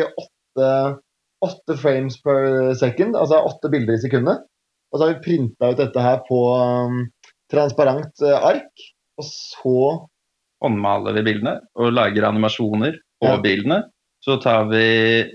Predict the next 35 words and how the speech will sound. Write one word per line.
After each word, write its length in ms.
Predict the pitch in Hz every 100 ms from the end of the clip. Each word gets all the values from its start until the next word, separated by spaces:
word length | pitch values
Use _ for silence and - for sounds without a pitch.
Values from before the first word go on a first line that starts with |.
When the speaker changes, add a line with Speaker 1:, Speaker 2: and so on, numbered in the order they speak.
| - 113
Speaker 2:
bilder 420 | 131 120 98 98 95
av 200 | 101 104
de 80 | 104
igjen, 380 | 104 113 160 175
som 260 | - 117 110
vi 80 | 110
sender 400 | 117 107 101 101
inn 320 | 101 104 101
i 40 |
et 120 | 98 104
redigeringsprogram. 1160 | 104 104 104 101 98 104 104 - 110 120 165 175 _ _ -
Speaker 1:
Vi 40 |
tar 100 | 143
bilder 300 | 143 135 113 135
av 140 | 131
bildene 400 | 139 104 123 180 190
som 140 | 147 139
vi 60 |
har 260 | 127 123 123
printet 400 | 147 120 127 175
ut, 100 | 175 - - - -
og 80 | 139
så 180 | 123 120 123
sender 240 | 123 117
vi 140 | 117
inn 100 | 113
i 140 | 113 110
en, 140 | 113 113 110 _ 127
eh, 40 |
Speaker 2:
I 120 | 117
Speaker 1:
redigerings- 80 | 123
Speaker 2:
redigeringsprogrammet, 1040 | 127 127 117 110 - 123 120 120 120 151 156
hvor 200 | 123 113
vi 140 | 117 113
legger 320 | 120 104